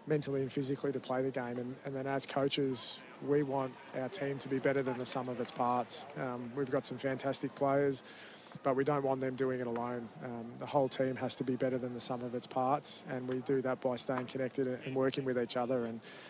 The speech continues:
how you can help someone else set the ground up, how you can help someone else win the footy,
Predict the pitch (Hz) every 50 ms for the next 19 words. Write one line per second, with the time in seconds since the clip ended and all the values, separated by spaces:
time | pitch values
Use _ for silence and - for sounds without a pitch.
0 | - - - - 147 139 135 131 123 127 135 135 131 - 139 123 113 135 135 127
1 | - - 131 123 123 120 123 127 127 123 - - - - - - - - - 135
2 | 120 - - 135 127 123 120 120 127 123 123 - 135 131 120 123 127 131 - 143
3 | 131 117 135 123 - - 139 131 127 123 123 123 120 - 135 127 123 120 - -
4 | 135 127 127 127 127 117